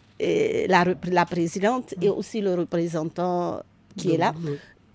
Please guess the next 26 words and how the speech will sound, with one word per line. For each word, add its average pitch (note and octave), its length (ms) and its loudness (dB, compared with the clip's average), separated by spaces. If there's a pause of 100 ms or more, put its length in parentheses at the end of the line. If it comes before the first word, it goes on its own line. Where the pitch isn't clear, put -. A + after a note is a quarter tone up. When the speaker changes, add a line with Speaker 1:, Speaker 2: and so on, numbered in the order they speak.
Speaker 1:
ils C4 300 6
ont D4+ 100 8
dit D4+ 200 6
que C4+ 260 2 (580)
il, C4 360 8
il C4 80 6
y E4 80 12
a F#4 140 10
une F4+ 120 8
politique A3+ 520 4
qui A3 280 4
est G#3+ 40 8
là A#3 180 8
pour E4 220 10
les G3+ 180 12
jeunes, F3+ 240 6 (320)
mais D#4+ 240 10
dont E4 280 12
les C#4+ 220 12
jeunes C#4+ 240 8
ne B3 80 8
connaissent A#3 400 0
même C#4+ 200 6
pas C#4 120 4
le G3+ 100 6
contenu. E3 580 0